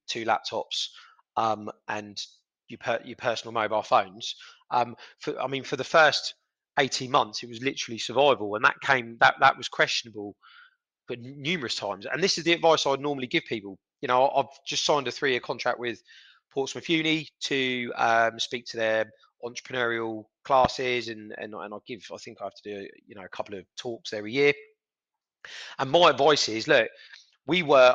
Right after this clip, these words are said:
I mean, we were the experts in our field within our industry. Um,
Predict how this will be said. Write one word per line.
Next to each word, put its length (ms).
I 40
mean, 220
we 160
were 180
the 240
experts 500
in 60
our 140
field 440
within 300
our 180
industry. 580
Um, 360